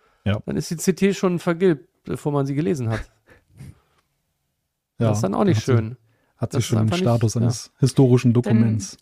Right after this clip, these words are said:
Speaker 3: dann
Speaker 2: Ja,
Speaker 3: muss
Speaker 2: gut.
Speaker 3: vielleicht Heise ein eigenes
Speaker 1: <laughs> Ein
Speaker 3: Postzustellungs-
Speaker 1: Papyrus.
Speaker 2: Ja, ich weiß nicht. Aber es gibt ja immer, ich hab auch hier wieder gesehen, es gibt ja wieder, es gibt ja durchaus einige, die sich da als Konkurrenz etablieren wollen.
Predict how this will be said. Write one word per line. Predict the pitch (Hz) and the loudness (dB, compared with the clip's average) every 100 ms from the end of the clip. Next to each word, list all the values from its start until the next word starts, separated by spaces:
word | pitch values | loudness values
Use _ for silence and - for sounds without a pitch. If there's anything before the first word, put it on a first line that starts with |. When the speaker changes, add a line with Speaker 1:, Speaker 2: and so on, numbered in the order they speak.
| - | -4
Speaker 3:
dann | 208 | 0
Speaker 2:
Ja, | 202 | 2
Speaker 3:
muss | 208 214 | 4 2
Speaker 2:
gut. | - | 0
Speaker 3:
vielleicht | 208 202 - | 2 2 2
Heise | 202 202 202 | 4 2 2
ein | 208 | 0
eigenes | - 196 214 214 | 2 2 2 0
Speaker 1:
<laughs> | - | 0
Ein | 220 | 0
Speaker 3:
Postzustellungs- | - - - 123 120 170 190 180 | 0 -6 -2 0 2 2 4 4
Speaker 1:
Papyrus. | 120 110 120 - - 175 | 4 4 0 -2 -8 -4
Speaker 2:
Ja, | - 190 196 196 202 196 185 - 175 | -2 -2 0 2 2 2 -2 -4 -8
ich | 151 - | -8 -8
weiß | - 175 170 | -4 -4 0
nicht. | 160 | 4
Aber | 180 | 4
es | - | 4
gibt | 226 226 | 0 2
ja | |
immer, | 214 214 185 | 4 4 2
ich | 196 - | -2 -2
hab | 202 - | -4 0
auch | 180 - | -4 0
hier | 202 196 | 0 2
wieder | 190 | 2
gesehen, | 185 175 185 | 2 0 -2
es | - | -2
gibt | 190 - | -4 -2
ja | 165 | -2
wieder, | 165 165 160 | 0 -2 -2
es | 170 160 | -4 -6
gibt | 190 | -4
ja | 175 | -2
durchaus | 160 180 170 - | -2 -2 -4 -4
einige, | 151 170 160 151 | -4 -2 -2 -4
die | 151 | -4
sich | 151 - | -6 -4
da | 143 | -4
als | 147 143 - - - - - - - | -2 -6 -8 -18 -20 -20 -20 -16 -4
Konkurrenz | 165 151 156 165 | -2 0 0 -2
etablieren | 151 135 131 147 135 117 | -4 -6 -4 -4 -4 -4
wollen. | 113 - 127 165 | -8 -8 -14 -20